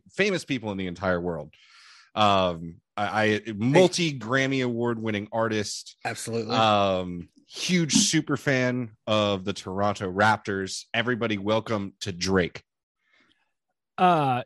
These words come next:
Speaker 3: Joe, I, I've got bad news. I know that, um, you might not be able to see my video, um, but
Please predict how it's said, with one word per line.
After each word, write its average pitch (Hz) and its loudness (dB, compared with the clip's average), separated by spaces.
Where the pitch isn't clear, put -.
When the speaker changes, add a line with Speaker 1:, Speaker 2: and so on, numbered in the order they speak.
Speaker 3:
Joe, 143 4
I, 208 4
I've 190 2
got 180 4
bad 147 2
news. 123 -2
I 160 0
know 196 4
that, 165 4
um, 127 -2
you 151 2
might 175 4
not 160 0
be 151 2
able 147 4
to 139 2
see 160 2
my 143 6
video, 165 4
um, 139 0
but 143 0